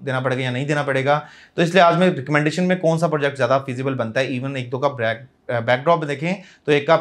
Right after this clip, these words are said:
पीछे पास में छः सात प्रोजेक्ट डिलीवर करने का रिकॉर्ड भी है। तो मैं आपको सजेस्ट करूंगा इसमें सिटी हाउसिंग और लाहौर स्मार्ट में जब आप डिलीवर करते हैं तो आप कमर्शियल प्लॉट में हमेशा एक चीज़ देखते हैं लोकेशन, कि लोकेशन कहाँ पे है। Even though जीटी रोड के ऊपर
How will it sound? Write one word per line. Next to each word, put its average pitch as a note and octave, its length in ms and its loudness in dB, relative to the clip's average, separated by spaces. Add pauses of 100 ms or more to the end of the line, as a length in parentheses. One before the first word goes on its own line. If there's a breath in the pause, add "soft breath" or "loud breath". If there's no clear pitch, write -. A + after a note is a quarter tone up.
पीछे C#3+ 220 -4
पास C3+ 360 2
में D#3 60 -6
छः C#3 160 -8
सात C3 220 0
प्रोजेक्ट B2+ 280 -6
डिलीवर A#2 220 -8
करने A#2+ 180 -6
का D3 60 0
रिकॉर्ड A#2 320 -2
भी A#2 180 -10
है। G2+ 220 -6 (420 soft breath)
तो D3+ 60 0
मैं F#3+ 140 6
आपको G3 140 2
सजेस्ट F3+ 280 0
करूंगा F3 180 2
इसमें E3+ 160 -4
सिटी E3 200 -2
हाउसिंग D#3 260 0
और D3+ 60 -2
लाहौर B2+ 220 2
स्मार्ट C#3+ 220 -2
में D3 80 -8
जब D3 80 -2
आप C3+ 100 -8
डिलीवर B2 220 -4
करते C#3+ 280 -4
हैं E3 160 -8 (240 loud breath)
तो C#3+ 60 6
आप C#3+ 80 -2
कमर्शियल D#3 320 0
प्लॉट E3 240 4
में F3 80 -6
हमेशा D3 280 -2
एक E3 100 -6
चीज़ E3 160 -10
देखते D3 220 -8
हैं E3 60 -6
लोकेशन, A2+ 460 -10 (240 soft breath)
कि D#3+ 60 -2
लोकेशन E3 360 -2
कहाँ A#2+ 180 0
पे A2 120 -8
है। G#2 140 -8 (320 soft breath)
Even G3 280 2
though G3 200 4
जीटी D3 200 -2
रोड E3+ 200 0
के E3 60 -4
ऊपर E3 200 0